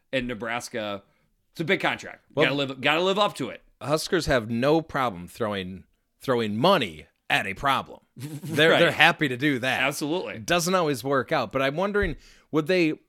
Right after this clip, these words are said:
Speaker 2: would they rather take someone that's more of a sure thing to get them to a competitive level, or would they rather take the all or nothing type approach?
Speaker 1: That is a great
Speaker 2: Like,
Speaker 1: question.
Speaker 2: would they rather take the high ceiling, low floor guy?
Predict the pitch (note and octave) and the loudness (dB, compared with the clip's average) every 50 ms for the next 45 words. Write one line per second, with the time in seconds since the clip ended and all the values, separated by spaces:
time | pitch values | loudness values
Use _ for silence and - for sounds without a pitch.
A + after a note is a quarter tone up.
0 | _ - D3+ D3 F#3 G3 F3 A3 A#3 A#3+ F3+ E3+ G3+ A3 A#3+ A#3 C4 A3+ - - | _ -6 0 2 2 4 4 4 2 2 2 0 -2 -2 -2 -2 -4 -6 -4 -2
1 | G#3+ G#3+ F3+ - - - D#3+ C#3+ C3+ B2+ A#2+ A2+ A2 A2 G2+ - - _ _ _ | -2 -2 0 -2 -4 -4 -2 -2 -2 0 -2 0 -2 -2 -4 -8 -12 _ _ _
2 | _ _ _ _ - - - D3+ E3 E3 - D#3 E3+ G3 G#3+ G#3+ D#3+ C3+ - - | _ _ _ _ -20 -14 -2 0 0 0 0 -4 -2 -2 -2 0 0 -2 -4 -4
3 | - F#3 F3+ E3 - - F3 D3 C3 A2 A#2 G#2+ - C3+ C3 - - C3 B2 A2+ | -4 -4 -4 -4 -6 -8 -8 -8 -6 -6 -6 -4 -4 -6 -4 -4 -4 -4 -4 -4
4 | G2+ - - - - - - - _ _ _ _ - D3+ C3+ - - C3 G#2+ - | -4 -4 -6 -8 -8 -12 -16 -20 _ _ _ _ -2 0 0 0 -2 -6 -6 -4
5 | - D#3+ D#3+ C#3+ C3 C3+ A#2 G#2 A#2+ C3 B2 A#2 A2 A2 A#2 - B2 A#2+ B2 C3 | -4 -2 -2 0 -2 -2 -4 -2 -2 -2 -2 -2 -4 -6 -6 -2 -2 0 0 0
6 | C3 C3 C3 B2+ A#2 A#2 B2 C3+ C3+ C#3 C3 - - C#3+ C3 A#2+ - A#2 A#2+ A#2 | 0 0 -2 -2 0 0 -2 0 -2 -2 -6 -6 -6 -6 -6 -6 -6 -8 -8 -4
7 | G#2+ G#2+ A2+ B2 B2 A#2+ A2+ A#2 A#2+ - - A#2+ G#2+ G#2 G2 - - - G#2+ G2 | -2 0 0 0 0 -2 -2 -2 -4 -4 -4 -4 -4 -4 -6 -8 -8 -8 -8 -8
8 | - F#2+ F2 - A2 A2 G#2 F#2 F2 - - - - - A2 A2 A#2+ B2 A2+ B2 | -8 -12 -14 -10 -8 -6 -6 -6 -8 -10 -14 -14 -12 -10 -6 -4 -4 -4 -6 -8
9 | A2 F#2 - G#2 A2+ B2 B2+ B2+ B2 - C3 A#2 A2+ - - - A2+ C#3 C#3 C#3+ | -12 -12 -12 -6 -4 -2 0 0 0 2 0 0 0 -4 -6 -4 -2 0 0 0
10 | C3+ C3+ C#3 C#3+ D3 C#3 - - D3+ B2 - C3 - - D3 D3 D3 C3 - - | 0 2 0 0 -2 -2 -2 -4 -4 -4 -4 -8 -10 -6 -4 -4 -4 -4 -4 -4
11 | D3 C#3 B2 A#2+ A#2 G#2+ A#2 C3 D3+ F3 D#3 - - - A#2+ G#2+ F#2+ F#2 F2 E2+ | -2 -4 -4 -4 -6 -6 -2 2 2 2 2 0 -4 -6 -6 -6 -6 -8 -10 -12
12 | D#2 D#2 D#2 | -14 -14 -14